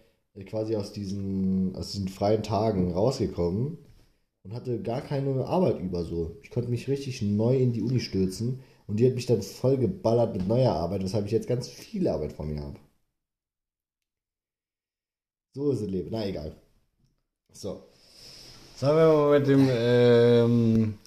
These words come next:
Speaker 2: aktuellen Geschehen in der Welt anfangen?
Speaker 1: Ja.
Speaker 2: Ist ja durchaus was passiert in unserer Abwesenheit.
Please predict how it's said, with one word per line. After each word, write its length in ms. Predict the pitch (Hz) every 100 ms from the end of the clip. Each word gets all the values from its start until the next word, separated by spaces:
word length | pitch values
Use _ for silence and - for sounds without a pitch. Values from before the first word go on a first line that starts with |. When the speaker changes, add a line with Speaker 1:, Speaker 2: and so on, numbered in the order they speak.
| - -
Speaker 2:
aktuellen 480 | 135 131 147 143 135
Geschehen 340 | 127 - 139
in 100 | 131
der 140 | 117 110
Welt 180 | 110
anfangen? 580 | 92 80 - 78 78 76 - _ _ -
Speaker 1:
Ja. 260 | 92 92
Speaker 2:
Ist 160 | 85 -
ja 300 | 135 135 -
durchaus 420 | 101 107 127 131 127
was 160 | 127
passiert 540 | - 131 - 135 92 - -
in 140 | 92 92
unserer 220 | 87 85
Abwesenheit. 560 | 80 85 76 78 78